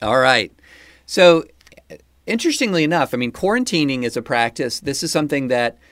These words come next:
going, I mean, way back in American constitutional law has been held to be a part of the police power of the states is quarantining.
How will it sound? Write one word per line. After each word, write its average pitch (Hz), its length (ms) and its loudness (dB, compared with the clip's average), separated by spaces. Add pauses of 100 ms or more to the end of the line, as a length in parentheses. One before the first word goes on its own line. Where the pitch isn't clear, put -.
(320)
going, 147 360 0 (540)
I 143 160 0
mean, 131 380 0
way 127 480 2
back - 640 -6
in 123 460 -4
American 117 460 -4
constitutional 110 800 -10
law 120 460 2 (320)
has 113 260 -6
been 110 320 -6
held 127 440 -4
to 117 100 -10
be 110 180 -6
a 117 160 -12
part 131 480 -4
of 113 340 -4
the 110 100 -8
police 127 300 -10
power 127 280 -4
of 101 80 -8
the 98 100 -12
states 131 540 -6
is 120 120 -12
quarantining. 147 760 -6